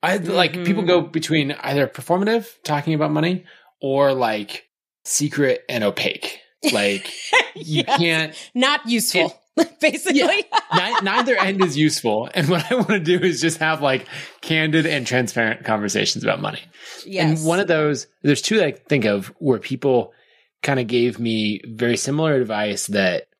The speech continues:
Speaker 1: that was just that candid feedback. And one of them was ConvertKit was building up,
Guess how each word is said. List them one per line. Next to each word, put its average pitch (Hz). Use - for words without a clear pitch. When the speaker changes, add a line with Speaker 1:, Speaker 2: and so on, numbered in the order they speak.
Speaker 1:
that 117
was 101
just -
that 90
candid 98
feedback. -
And 98
one 131
of 160
them 131
was 110
ConvertKit 131
was 120
building 117
up, 107